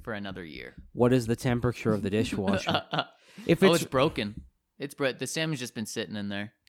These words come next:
Speaker 1: It's broken.
Speaker 2: So the s-, the, the salmon's been sitting in there for an hour.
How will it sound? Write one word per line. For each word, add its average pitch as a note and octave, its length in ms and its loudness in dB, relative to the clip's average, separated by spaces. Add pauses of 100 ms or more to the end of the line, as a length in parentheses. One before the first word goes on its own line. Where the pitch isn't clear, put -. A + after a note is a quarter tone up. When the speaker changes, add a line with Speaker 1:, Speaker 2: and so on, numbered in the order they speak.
(140)
Speaker 1:
It's D#3 160 -8
broken. - 140 -10
Speaker 2:
So D3+ 120 6
the C#3 100 2
s-, G#2 120 -2
the, C#3 500 -2
the B2+ 120 -6
salmon's D3+ 400 4
been C3 160 2
sitting C#3+ 340 2
in C3 100 4
there B2 160 4
for B2 220 0
an A#2 60 -2
hour. F2+ 340 -4